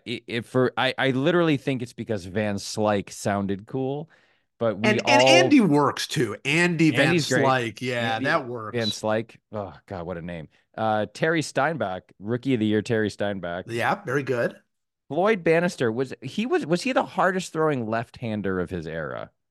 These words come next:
Speaker 1: Who was, who
Speaker 2: Yes.
Speaker 1: was a harder thrower left-hander than
Speaker 2: I
Speaker 1: Floyd
Speaker 2: think Floyd
Speaker 1: Bannister?
Speaker 2: Bannister was the, was the sort of, um, yeah, I think he was, uh, like, basically, it w-, wasn't Floyd Bannister the first pick? He was first pick in the draft.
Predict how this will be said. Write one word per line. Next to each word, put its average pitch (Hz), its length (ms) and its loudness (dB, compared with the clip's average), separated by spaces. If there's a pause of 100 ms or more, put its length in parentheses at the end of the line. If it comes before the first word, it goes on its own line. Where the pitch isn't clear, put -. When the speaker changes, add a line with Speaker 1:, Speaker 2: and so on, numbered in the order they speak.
(100)
Speaker 1:
Who 143 60 -4
was, 175 100 2
who 208 40 4
Speaker 2:
Yes. 156 260 2
Speaker 1:
was 170 100 0
a 143 80 2
harder 127 420 -2
thrower 110 460 -2 (100)
left-hander 98 600 -6
than 80 100 -4
Speaker 2:
I 247 140 2
Speaker 1:
Floyd - 100 -2
Speaker 2:
think - 180 -4
Floyd 403 260 6
Speaker 1:
Bannister? 311 440 2
Speaker 2:
Bannister 285 40 2
was 233 280 -2
the, 220 720 0 (100)
was 156 280 0
the 185 280 0
sort 175 320 0
of, 143 380 -4 (140)
um, 120 640 -2 (840)
yeah, 440 220 4
I 247 120 2
think 427 160 0
he 508 140 0
was, 240 160 6
uh, 175 460 8
like, 151 220 0
basically, 165 720 4
it 190 100 4
w-, 208 400 -6
wasn't 277 340 4
Floyd 269 200 2
Bannister 220 320 2
the 185 80 -8
first 202 240 2
pick? 214 180 -4
He 233 80 -10
was 208 160 -8
first 185 240 -4
pick 180 140 -4
in 147 80 -8
the 131 60 -10
draft. 156 480 -4